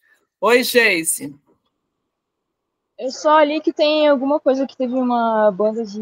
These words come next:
Speaker 2: escravos, alguma coisa assim.
Speaker 1: Isso, então,
Speaker 2: E
Speaker 1: tem, é, deixa eu ver, o Wagner. O que que você quer contar, Wagner, pra gente?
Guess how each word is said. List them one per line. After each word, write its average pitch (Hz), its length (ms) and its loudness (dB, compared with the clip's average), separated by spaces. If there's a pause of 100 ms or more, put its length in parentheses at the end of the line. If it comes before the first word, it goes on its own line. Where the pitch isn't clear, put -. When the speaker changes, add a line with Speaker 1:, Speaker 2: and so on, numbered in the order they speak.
Speaker 2:
escravos, 196 680 -4
alguma 185 260 -14
coisa - 260 -20
assim. 185 320 -20 (1160)
Speaker 1:
Isso, 196 420 -8
então, 165 460 -4
Speaker 2:
E 226 80 -6
Speaker 1:
tem, 208 480 -2 (220)
é, 156 360 -6 (280)
deixa 170 180 -10
eu 180 60 -4
ver, 175 180 -2
o 165 100 0
Wagner. 147 600 -2
O - 580 -20
que 180 120 -8
que - 100 -12
você 190 160 -2
quer 190 240 0
contar, 170 480 0
Wagner, 160 540 -8
pra 165 200 -2
gente? 156 640 -10